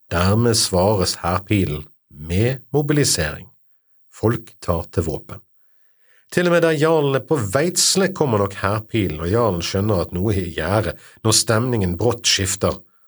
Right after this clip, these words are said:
og han møter skulende blikk og vikende stemmer. Det skaper så mye oppstyr at jarlen får høre det,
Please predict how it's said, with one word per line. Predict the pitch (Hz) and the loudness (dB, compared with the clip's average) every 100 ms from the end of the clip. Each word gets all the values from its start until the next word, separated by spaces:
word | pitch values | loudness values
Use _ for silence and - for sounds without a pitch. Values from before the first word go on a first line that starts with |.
| _ | _
og | - | -8
han | 82 | -4
møter | 80 78 80 | -2 -2 0
skulende | - - 85 95 85 71 | -2 0 0 2 2 0
blikk | 73 - - - _ _ _ _ _ _ 90 | -6 -8 -16 -20 _ _ _ _ _ _ -2
og | 85 | 0
vikende | 78 80 90 - _ 95 71 65 - _ _ _ _ _ | 0 0 -2 -4 _ 0 2 -2 -6 _ _ _ _ _
stemmer. | - - 65 65 - - _ _ _ _ _ _ _ _ _ _ _ _ _ _ _ _ _ _ | -8 -6 -6 -8 -14 -20 _ _ _ _ _ _ _ _ _ _ _ _ _ _ _ _ _ _
Det | 110 | 0
skaper | 104 - 135 170 147 | 0 2 0 2 0
så | - 156 113 | 2 2 4
mye | 113 107 | 2 2
oppstyr | 82 - - 80 | 0 -4 -2 -4
at | 73 101 | -2 0
jarlen | 98 82 | 0 0
får | 80 78 | -6 -6
høre | 80 80 | -4 -4
det, | 71 | -8